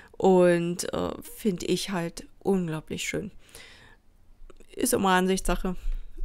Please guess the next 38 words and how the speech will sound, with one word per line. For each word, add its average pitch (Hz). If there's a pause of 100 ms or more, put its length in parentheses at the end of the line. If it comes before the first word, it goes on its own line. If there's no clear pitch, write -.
(260)
Falls 226
jemand 220
übrigens 214
Tipps 285
hat, 226
ähm, 208
was -
man 190
anders 185
machen 185
kann 220
oder 196
worauf 190
man 196
achten -
muss, 202
wenn 196
man 185
das, 185 (100)
äh, 185
diese 185
Zell-, 226 (680)
äh, 190
Objekte 208
haben 196
möchte, 190
also 185
so 180
eine, 175 (280)
ich -
weiß 190
gar 208
nicht, 220
wie 214
ich's 214
erzählen 214
soll, 196
ähm, 196